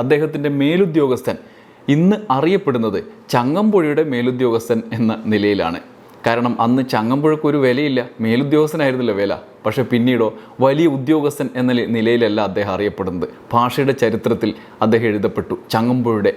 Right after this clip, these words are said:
മേലുദ്യോഗസ്ഥൻ എന്ന നിലയിൽ. ചങ്ങമ്പുഴ തലശ്ശേരി ബ്രണ്ണൻ കോളേജിൽ ജോലിക്ക് അപേക്ഷിച്ച് കിട്ടിയില്ല. എന്നാൽ അവിടെ പിന്നീട് ജോലി കിട്ടിയ ഒരുപാട് അധ്യാപകർ ചങ്ങമ്പുഴയുടെ കവിതയെക്കുറിച്ച് പഠിച്ച് ഡോക്ടറേറ്റ് നേടി.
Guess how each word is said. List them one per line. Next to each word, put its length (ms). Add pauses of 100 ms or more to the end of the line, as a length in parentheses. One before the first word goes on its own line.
(160)
മേലുദ്യോഗസ്ഥൻ 680 (160)
എന്ന 200
നിലയിൽ. 200 (580)
ചങ്ങമ്പുഴ 360 (240)
തലശ്ശേരി 520
ബ്രണ്ണൻ 280 (100)
കോളേജിൽ 340 (160)
ജോലിക്ക് 400
അപേക്ഷിച്ച് 440 (140)
കിട്ടിയില്ല. 380 (480)
എന്നാൽ 200 (180)
അവിടെ 280
പിന്നീട് 320 (100)
ജോലി 280
കിട്ടിയ 200 (180)
ഒരുപാട് 460
അധ്യാപകർ 480 (200)
ചങ്ങമ്പുഴയുടെ 600
കവിതയെക്കുറിച്ച് 640 (100)
പഠിച്ച് 340 (220)
ഡോക്ടറേറ്റ് 520
നേടി. 220